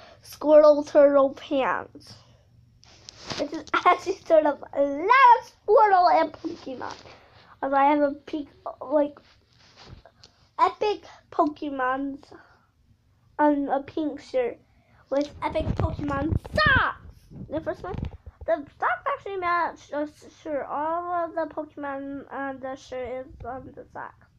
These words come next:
And also, it tells them you all their names, and it says, "Gotta catch them all." And then under Pikachu, like, with Pikachu flying,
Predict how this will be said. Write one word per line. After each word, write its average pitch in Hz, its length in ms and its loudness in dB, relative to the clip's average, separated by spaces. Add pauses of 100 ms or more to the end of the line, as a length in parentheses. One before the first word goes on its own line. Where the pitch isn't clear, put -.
(680)
And 277 100 -8
also, 294 360 -6 (200)
it 294 160 -8 (320)
tells 339 220 -4
them 320 320 -8 (100)
you 285 140 -8
all 285 240 -4
their 269 160 -6
names, 277 300 -16
and 269 140 -14
it 294 80 -18
says, - 180 -12 (960)
"Gotta 302 360 0 (120)
catch 330 260 -4
them 311 260 -8
all." 320 300 0
And 208 100 -4
then 202 140 -4
under 320 320 -6
Pikachu, 330 640 -8
like, 277 260 -4 (420)
with 294 340 -2
Pikachu 302 520 -4
flying, 285 600 -2